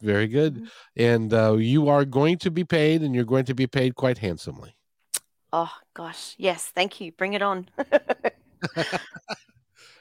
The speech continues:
Speaker 1: That, that is, it's just phenomenal. So, uh, Amanda Heal, now, th-, this is a time of the show.
Speaker 2: Mm.
Speaker 1: It's, we're coming to the end, and I wanna give you the opportunity to tell our audience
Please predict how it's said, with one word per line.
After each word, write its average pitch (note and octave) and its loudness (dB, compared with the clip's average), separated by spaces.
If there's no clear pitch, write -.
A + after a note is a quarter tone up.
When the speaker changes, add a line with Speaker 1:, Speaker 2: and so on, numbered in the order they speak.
Speaker 1:
That, C#3 -2
that C3+ 2
is, C3 -2
it's B2+ -6
just A2+ -8
phenomenal. G2+ -6
So, A2 -4
uh, B2 0
Amanda D#3+ 2
Heal, F#3+ 2
now, E3 0
th-, D#3+ -10
this F#3 2
is B3 -4
a B3+ -4
time D3+ 0
of E3+ 2
the G3 -2
show. E2+ -8
Speaker 2:
Mm. G3+ -18
Speaker 1:
It's, - -10
we're A2 -6
coming A2 -4
to - -2
the E3+ -4
end, A#2 -10
and A2+ -2
I A#2 4
wanna A2+ 2
give B2 -2
you C#3+ -4
the B2+ -2
opportunity A#2 -6
to A2 -6
tell A2+ -2
our A2+ -2
audience G2+ -6